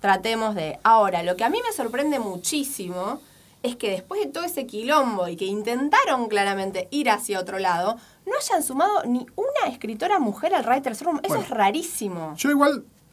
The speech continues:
Speaker 2: dijimos que no íbamos a hablar de got y hace quince minutos que estamos hablando de got. Te quiero redondear nada más con algo que tiene que ver con
Speaker 1: Sí.
Speaker 2: esto. ¿Viste el documental? ¿Viste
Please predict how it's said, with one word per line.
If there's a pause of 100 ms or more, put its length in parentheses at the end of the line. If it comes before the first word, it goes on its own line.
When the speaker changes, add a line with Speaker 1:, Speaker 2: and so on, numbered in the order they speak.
(100)
Speaker 2:
dijimos
que
no
íbamos
a
hablar
de
got
y
hace
quince
minutos
que
estamos
hablando
de
got.
Te
quiero
redondear
nada
más
con
algo
que
tiene
que
ver
con
Speaker 1:
Sí.
Speaker 2:
esto.
¿Viste
el
documental?
¿Viste